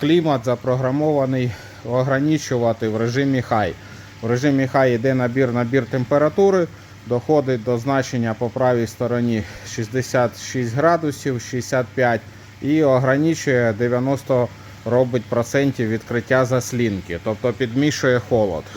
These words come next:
Зроблено для якогось комфорту, щоб не так жарило. Е, в цілому нормально, потужно гріє пічка. Що ще з особливостей? З особливостей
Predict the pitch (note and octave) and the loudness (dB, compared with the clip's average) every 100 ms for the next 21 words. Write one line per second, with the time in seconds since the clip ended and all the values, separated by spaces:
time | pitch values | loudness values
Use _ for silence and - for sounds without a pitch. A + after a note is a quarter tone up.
0 | - - B2 C3+ C3 B2+ A#2+ A2+ A2+ A#2 | -14 -4 2 2 4 2 0 0 0 2
1 | C3 B2 - D3 D3 F#3+ F3+ D3+ B2 B2 | 0 -2 -2 -2 2 2 2 -2 -4 -4
2 | A#2 A#2+ C3 A#2+ A#2+ D#3+ D#3 D3 C3 B2 | -4 -4 -2 -4 0 2 2 2 0 -2
3 | - - - - - - A2 G#2+ G#2 - | -8 -20 -20 -20 -20 -10 -4 -2 -2 -4
4 | C3 C#3+ D3+ B2 A#2+ B2 C#3 D3 C3 A2+ | -2 0 0 0 0 0 2 2 2 0
5 | G2+ - - A#2+ B2 C#3+ B2 A#2+ A2+ B2 | -4 -10 -6 -4 0 0 2 0 0 0
6 | B2+ A2+ A2+ G#2 - - E2+ - - - | 0 -2 -4 -6 -6 -8 -10 -10 -18 -18
7 | - - - - - - D3 C#3+ C3+ D#3 | -20 -20 -20 -18 -14 -4 0 0 0 0
8 | C#3+ C3 C3 C#3+ B2+ C3 A#2+ A2 - A2+ | 0 0 -2 -2 0 0 0 -2 -2 -4
9 | G#2+ B2+ D#3+ C#3+ D#3 D3+ C#3+ - C#3 | -2 -2 -2 -2 0 2 0 0 -2